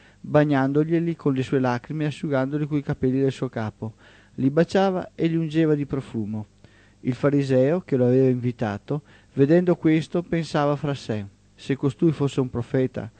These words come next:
saprebbe chi è questa donna che lo tocca. Di che razza? Una peccatrice."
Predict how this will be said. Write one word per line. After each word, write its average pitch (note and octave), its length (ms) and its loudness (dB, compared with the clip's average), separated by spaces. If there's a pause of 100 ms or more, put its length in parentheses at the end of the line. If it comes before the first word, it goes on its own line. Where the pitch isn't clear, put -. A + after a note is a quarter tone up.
(200)
saprebbe D#3+ 580 2
chi C#3+ 140 -4
è B2+ 60 -2
questa C#3 260 -4
donna C3 280 0
che - 120 -6
lo B2 120 0
tocca. G#2+ 460 -4 (640)
Di C3+ 220 -2
che D#3 180 4
razza? A#2 540 0 (180)
Una D#3 220 -2
peccatrice." B2+ 880 -2